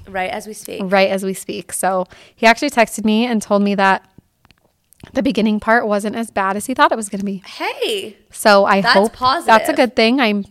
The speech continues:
Speaker 2: hoping it's a good thing.
Speaker 1: And you won't get the results for about six years. So
Speaker 2: We'll
Speaker 1: then
Speaker 2: get
Speaker 1: we'll
Speaker 2: the,
Speaker 1: see if he's
Speaker 2: yep.
Speaker 1: gonna be a lawyer.
Speaker 2: We'll get the results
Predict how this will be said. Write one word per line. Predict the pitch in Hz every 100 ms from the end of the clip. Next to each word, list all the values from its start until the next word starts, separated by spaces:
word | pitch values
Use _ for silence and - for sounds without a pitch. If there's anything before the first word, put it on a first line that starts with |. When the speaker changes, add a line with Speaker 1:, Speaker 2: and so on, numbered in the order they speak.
| _ _
Speaker 2:
hoping | - 190 196
it's | 208 -
a |
good | 214 190
thing. | 190
Speaker 1:
And | 240
you | 254
won't | 247 254
get | 269
the | 254
results | 254 226 -
for | 247
about | 196 -
six | - 214 -
years. | 190 - -
So | - - 226
Speaker 2:
We'll |
Speaker 1:
then | 208 214
Speaker 2:
get |
Speaker 1:
we'll | 220
Speaker 2:
the, | 226
Speaker 1:
see | - 233
if | 214
he's | 214
Speaker 2:
yep. | 196 226
Speaker 1:
gonna | 208 196
be | 190
a | 196
lawyer. | 240 - -
Speaker 2:
We'll | 226 233
get | 214 220
the |
results | 214 202 202 247 - -